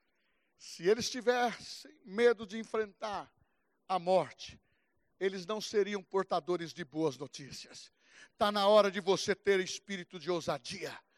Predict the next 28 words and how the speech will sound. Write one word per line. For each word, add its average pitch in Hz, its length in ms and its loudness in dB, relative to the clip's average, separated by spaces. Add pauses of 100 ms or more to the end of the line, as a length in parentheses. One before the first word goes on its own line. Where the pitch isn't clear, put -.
(280)
Tá 240 140 2
na 247 160 4
hora 247 240 6
de 240 80 -8
você 220 320 0
ter - 120 0
um 208 80 2
pouco 208 300 2
mais 196 220 -2
de 190 80 -12
coragem 180 640 2
para 202 280 2 (640)
pro-, 277 280 10 (360)
proclamar 240 680 4
a 196 60 2
fé. 247 400 0 (340)
Tá 269 100 -2
na 269 160 6
hora 285 200 6
de 262 100 -6
você 262 340 4
começar 247 400 0
a 247 40 2
profetizar 233 640 0
melhor 233 400 4
nas 214 140 -2
suas 233 200 -2
finanças. - 720 -4